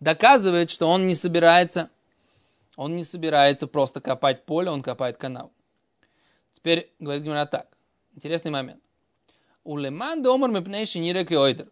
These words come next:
По тому мнению, что вся проблема — это, э, похожесть на копать. Да? Он похож на копателя. Похож на то, что он копает. Лехуш мипней шемахшер гафер изрия. Почему он не опасается,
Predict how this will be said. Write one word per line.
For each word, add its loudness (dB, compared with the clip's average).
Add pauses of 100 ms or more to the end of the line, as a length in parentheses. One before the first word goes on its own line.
(120)
По -16
тому -8
мнению, -8
что -12
вся -6
проблема — -4 (100)
это, -8 (140)
э, -12 (440)
похожесть -8
на -12
копать. -4 (480)
Да? -14
Он -16
похож -16
на -18
копателя. -8 (480)
Похож -14
на -14
то, -12
что -12
он -12
копает. 2 (840)
Лехуш -4
мипней -8
шемахшер -8
гафер -8
изрия. -6
Почему -10
он -6
не -4
опасается, -4